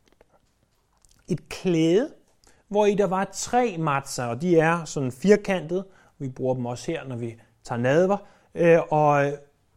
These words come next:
man havde tre styks af de her matzah. Dem lagde man i den her, i det her klæde. Så tog man det midterste matzah, knækkede det i to, lagde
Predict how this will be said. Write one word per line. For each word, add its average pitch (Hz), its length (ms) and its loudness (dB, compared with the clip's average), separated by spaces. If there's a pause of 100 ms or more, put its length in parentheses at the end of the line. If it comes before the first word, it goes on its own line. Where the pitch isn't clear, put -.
man 196 140 0
havde 247 160 0
tre 254 400 -4
styks 214 400 -2
af 185 120 -6
de 190 180 -2
her 180 180 -4
matzah. 139 460 -6 (1300)
Dem 233 140 2
lagde 202 300 2
man 226 240 -2 (800)
i 208 100 2
den 185 240 2
her, 180 180 -2 (100)
i 196 80 0
det 196 200 0
her 190 120 -2
klæde. 151 500 0 (1500)
Så - 160 -6
tog 294 260 0
man 254 180 0
det 220 120 2
midterste 330 680 -2
matzah, 190 520 -4 (1600)
knækkede 214 440 2
det 285 180 0
i 302 40 -20
to, - 380 -2 (1300)
lagde 185 360 4